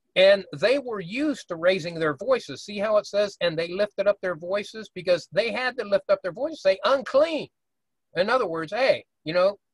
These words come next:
you don't want to come close to me 'cause I'm sick." But they, look at what they did. Instead of lifting up their voices and saying, "Unclean," look what they said. They had heard about Jesus, right?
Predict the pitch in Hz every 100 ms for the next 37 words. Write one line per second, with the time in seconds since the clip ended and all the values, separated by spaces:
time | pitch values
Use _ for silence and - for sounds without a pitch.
0 | - 175 226 247 240 277 - 208 185 196
1 | 190 - 151 170 277 185 190 - _ _
2 | _ _ - 151 254 - - 302 294 -
3 | _ _ _ _ _ _ _ _ _ _
4 | _ _ _ _ - 233 311 339 311 -
5 | 254 339 285 233 247 240 214 156 147 175
6 | - 254 311 277 247 240 - 208 208 190
7 | 160 180 208 202 175 180 165 - 185 175
8 | 165 165 _ - 160 151 - 262 220 175
9 | 262 - 240 233 - 247 139 - _ _
10 | _ _ 117 208 320 214 160 185 262 180
11 | 151 147 143 127 139 143 117 _ - -
12 | _ _ _ _ 131 190 247